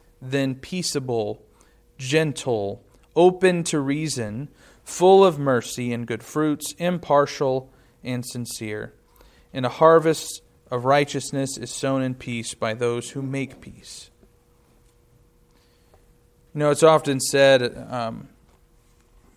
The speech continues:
that Islam is a religion of peace. But I believe Christianity is a religion of peace. It always has been and it always will be. There is no,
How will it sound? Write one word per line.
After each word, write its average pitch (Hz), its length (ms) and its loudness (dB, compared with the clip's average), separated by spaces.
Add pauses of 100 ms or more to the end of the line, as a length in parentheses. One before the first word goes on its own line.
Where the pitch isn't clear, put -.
(260)
that 123 380 -4 (600)
Islam 147 580 2
is 120 180 -4
a 117 320 -4 (480)
religion 131 540 -2
of 110 180 -10
peace. - 500 -16 (960)
But - 80 -16
I 190 100 -6
believe 151 380 -6
Christianity 127 1000 -8
is 113 140 -14
a 113 100 -8
religion 110 440 -10
of 95 160 -16
peace. - 420 -20 (1300)
It 123 140 -6
always 156 460 2
has 143 320 -6
been 131 200 -6
and 123 100 -6
it 120 120 -6
always 123 400 -4
will 117 280 -6
be. 117 200 -14
There 127 220 -6
is 117 140 -10
no, 147 680 2